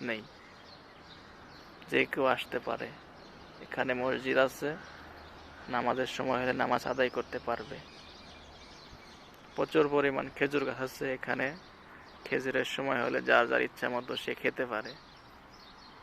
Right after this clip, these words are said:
কোনো কিছু বলে না কেউ। এখানে ভোর থেকে রাত এগারোটা পর্যন্ত ওপেন থাকে,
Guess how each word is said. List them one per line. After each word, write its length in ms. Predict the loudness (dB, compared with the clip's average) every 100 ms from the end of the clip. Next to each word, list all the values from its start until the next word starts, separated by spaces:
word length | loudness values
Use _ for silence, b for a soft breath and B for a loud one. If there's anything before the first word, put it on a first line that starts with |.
| -10
কোনো 180 | -6 -6
কিছু 240 | -6 -8 -4
বলে 260 | 0 2 0
না 120 | -2
কেউ। 240 | -8 -10 -12 -14 -16 -16 -16 -16 -16 -16 -16 -16 -16 -16 -16 -16 -18 -16 -16 -16 -16 -16 -16 -16 -16 -16 -18 -18 -18 -16 -14
এখানে 300 | -14 -10 -8 -2
ভোর 240 | 2 4 4 2
থেকে 300 | 0 4 0 0 -8 -16 -18 -18 -18 -18 -20 -18 -16 -16 -16 -4
রাত 240 | 6 8 8 2
এগারোটা 420 | 2 4 4 4
পর্যন্ত 400 | 2 -4 -4 -2
ওপেন 280 | -4 -2 -6 -6
থাকে, 300 | -8 -6